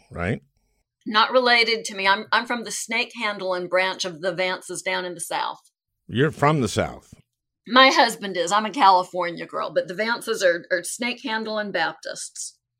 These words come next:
Speaker 2: <laughs>
Speaker 1: How did you end up in the Northern District of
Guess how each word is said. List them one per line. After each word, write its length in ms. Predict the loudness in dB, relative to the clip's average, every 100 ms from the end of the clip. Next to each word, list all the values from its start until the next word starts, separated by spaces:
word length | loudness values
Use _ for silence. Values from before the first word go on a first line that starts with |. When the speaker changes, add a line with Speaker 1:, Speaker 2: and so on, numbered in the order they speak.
| _ _
Speaker 2:
<laughs> 320 | -20 -10 -8 -8 _ -14 -14 _ 2
Speaker 1:
How 120 | 2
did 220 | 2 2
you 100 | 2
end 180 | 2 4
up 240 | 4 4
in 300 | 0 0 2
the 100 | 2
Northern 840 | 2 2 2 2 0 0 -2 -4 -12 _ _
District 520 | -2 -2 -4 -6 _
of 280 | -8 -8